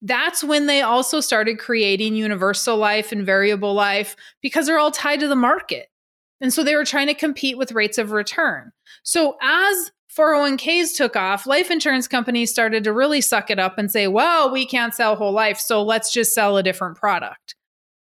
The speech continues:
So now we have all these U L products and they're all falling apart and they suck.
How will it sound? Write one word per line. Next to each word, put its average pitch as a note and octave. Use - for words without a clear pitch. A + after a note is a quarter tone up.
So D4
now D#4
we F4
have C4
all B3
these A#3
U B3
L C4+
products D#3+
and B3+
they're C4+
all C#4+
falling C4
apart B3
and B3
they C4
suck. -